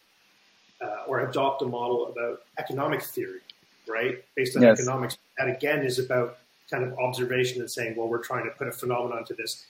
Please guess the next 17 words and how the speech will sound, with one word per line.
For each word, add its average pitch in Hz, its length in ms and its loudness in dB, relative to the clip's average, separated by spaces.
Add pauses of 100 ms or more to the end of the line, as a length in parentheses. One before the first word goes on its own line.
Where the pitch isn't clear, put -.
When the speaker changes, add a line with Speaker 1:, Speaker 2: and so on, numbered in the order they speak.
Speaker 1:
It 135 140 -6
doesn't 139 220 0
explain 127 380 -2
everything, 120 520 2
but 113 100 -4
it 110 100 -4
allows 113 380 -4
us 110 100 -8
to - 120 -4
reduce 127 360 -2
enough 113 280 -2
information 110 640 -8 (180)
so - 180 -2
that 117 140 -2
we 117 100 0
can - 140 -16
act," - 300 -14